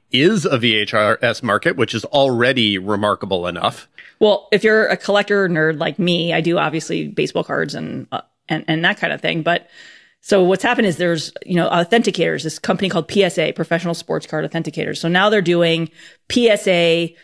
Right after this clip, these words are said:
Speaker 2: and all these other companies, lookalike companies that are doing professional grading. Now they're grading V H S cassettes. So, like, if you have,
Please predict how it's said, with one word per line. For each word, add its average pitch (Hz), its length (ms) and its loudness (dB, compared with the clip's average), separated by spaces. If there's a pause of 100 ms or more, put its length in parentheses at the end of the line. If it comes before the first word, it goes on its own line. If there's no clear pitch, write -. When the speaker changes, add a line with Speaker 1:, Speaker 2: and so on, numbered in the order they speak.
(140)
Speaker 2:
and 185 100 4
all 180 120 6
these 202 160 4
other 175 180 4
companies, 170 520 0
lookalike 170 360 2
companies 160 520 -4
that 170 100 0
are 160 80 -2
doing 160 320 0
professional 175 500 -2
grading. 175 460 2 (260)
Now 208 240 4
they're 226 160 4
grading 170 640 2
V 214 240 2
H 196 200 0
S 175 460 -2
cassettes. - 600 -4 (500)
So, 185 240 2
like, 175 180 4
if 185 120 -2
you 190 80 2
have, 196 580 0